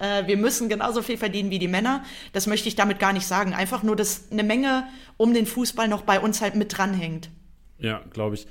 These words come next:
Speaker 2: Hast du denn, also hast, hast du denn, ähm, komplett vom Fußball gelebt schon damals?
Speaker 1: Ja, ähm, ich hatte eigentlich so gut wie immer das Glück, ähm, dass, ja, dass ich Profifußballerin sein konnte. Ähm, wir werden bestimmt,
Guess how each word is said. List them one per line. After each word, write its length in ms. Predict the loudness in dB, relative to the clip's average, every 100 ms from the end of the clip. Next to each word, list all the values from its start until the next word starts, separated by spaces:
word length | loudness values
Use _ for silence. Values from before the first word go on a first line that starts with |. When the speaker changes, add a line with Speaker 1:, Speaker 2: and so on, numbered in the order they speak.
| -6
Speaker 2:
Hast 320 | 0 0 0
du 100 | 0
denn, 340 | 2 2 -2 -2
also 340 | -2 -2 -4 -6
hast, 240 | -6 -4
hast 200 | -4 -4
du 60 | -2
denn, 400 | -2 0 -4 -4
ähm, 200 | -6 -4
komplett 280 | -4 -2 -2
vom 100 | -2
Fußball 260 | -6 -6 -4
gelebt 260 | -4 -6
schon 100 | -6
damals? 380 | -4 -6 -8 -12 -20 -20 -8
Speaker 1:
Ja, 400 | 0 2 0 -6 -20 -14 -6
ähm, 640 | -2 0 0 0 -4 -8 -12 -10 -4
ich 120 | -2
hatte 180 | 2 2
eigentlich 520 | 2 0 -4 -6 -18 -20 -20 -20 -20 -20 -20 -18 -10
so 180 | -10
gut 220 | -6 -6 -4
wie 80 | 2
immer 300 | 4 6 4
das 220 | 2 0
Glück, 320 | 0 0 -2 -14 -20 -20 -6
ähm, 1000 | 0 2 2 4 2 2 0 -4 -8 -18 -20 -20 -20 -20 -14 0
dass, 480 | 0 0 -2 -4 -10 -20 -20 -12
ja, 260 | 2 6 6
dass 220 | 4 -2
ich 160 | -4 -2
Profifußballerin 920 | -2 0 -2 -2 -4 0 0 0 0
sein 320 | 2 2 0
konnte. 380 | 0 0 0 -4 -10 -20 -20 -20 -6
Ähm, 400 | -2 0 -2 -4
wir 140 | -2 2
werden 180 | 2
bestimmt, 420 | 2 0 0 -2